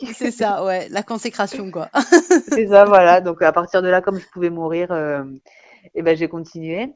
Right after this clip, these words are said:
Speaker 1: <laughs> Excellent.
Speaker 2: Et, euh, <laughs> euh, après, là, j'ai continué, ouais, à, à faire toujours ces, ces petits, euh,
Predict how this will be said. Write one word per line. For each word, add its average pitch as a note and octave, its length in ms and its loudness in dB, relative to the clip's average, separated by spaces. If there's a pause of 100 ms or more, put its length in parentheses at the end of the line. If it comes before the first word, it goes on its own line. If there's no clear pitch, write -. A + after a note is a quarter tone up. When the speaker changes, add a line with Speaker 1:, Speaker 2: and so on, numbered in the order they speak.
Speaker 1:
<laughs> - 220 -4
Excellent. A3 540 -2
Speaker 2:
Et, F3 160 0
euh, D#3 580 -2
<laughs> C4+ 1300 -6
euh, E3+ 580 -4
après, D#3+ 420 -2
là, F#3+ 220 2
j'ai F3 120 -4
continué, F#3+ 680 -6
ouais, F#3+ 120 2
à, F#3 100 4 (120)
à D#3 100 -6
faire G3 220 -6
toujours A3 240 -12
ces, G#3 220 -6
ces F#3+ 160 -8
petits, F3+ 540 -6
euh, D#3+ 400 -2